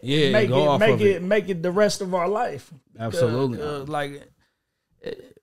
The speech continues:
Speaker 1: I mean, it's one life, and then shit, can't no opportunities be missed. Like, if
Speaker 2: At
Speaker 1: it,
Speaker 2: all.
Speaker 1: if it's there. So when you do see an artist come in, are, do you, um,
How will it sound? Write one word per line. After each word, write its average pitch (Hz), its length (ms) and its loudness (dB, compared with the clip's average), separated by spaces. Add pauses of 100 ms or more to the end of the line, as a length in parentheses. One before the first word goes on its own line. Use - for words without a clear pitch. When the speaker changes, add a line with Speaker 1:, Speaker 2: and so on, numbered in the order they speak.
(140)
Speaker 1:
I 147 60 -2
mean, 160 180 4
it's 131 80 4
one 165 240 4
life, 165 300 6
and 127 100 0
then 139 140 0
shit, 92 960 -2
can't 127 220 0
no 127 140 2
opportunities 117 520 0
be 107 160 -4
missed. 110 420 -2
Like, 95 200 -12
if 98 140 -6
Speaker 2:
At 113 60 -6
Speaker 1:
it, 107 60 -2
Speaker 2:
all. 135 200 -2
Speaker 1:
if 101 120 -4
it's 95 140 -4
there. 107 340 -4 (460)
So 160 240 4
when 151 160 2
you 190 140 0
do 165 200 4
see 156 200 0
an 139 80 0
artist 131 360 0
come 127 240 -2
in, 120 460 -2 (320)
are, 110 140 -8
do 104 160 -6
you, 131 360 0
um, 110 560 -4